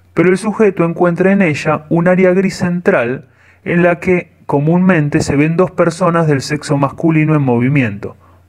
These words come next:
mozos de confitería, señores haciendo reverencias, artistas de varieté bailando. Por supuesto, se necesita un cierto nivel de desarrollo para ver seres humanos en movimiento,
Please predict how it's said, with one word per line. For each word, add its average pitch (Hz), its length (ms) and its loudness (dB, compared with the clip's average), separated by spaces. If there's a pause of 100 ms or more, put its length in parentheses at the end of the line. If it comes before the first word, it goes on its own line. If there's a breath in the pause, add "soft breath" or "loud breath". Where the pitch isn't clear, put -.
(120 soft breath)
mozos 120 400 -2
de 117 80 0
confitería, 123 720 -2
señores 113 460 -2
haciendo 113 360 -4
reverencias, 117 800 -2
artistas 110 480 -6
de 113 100 0
varieté 107 340 0
bailando. 110 680 -2 (920 loud breath)
Por 208 120 2
supuesto, 143 520 -2
se 135 140 -6
necesita 156 520 -2
un 151 80 0
cierto 160 400 0
nivel 160 280 4
de 151 60 4
desarrollo 160 680 0
para 123 220 2
ver 127 160 2
seres 131 380 -2
humanos 131 360 -2
en 123 80 -4
movimiento, 131 720 0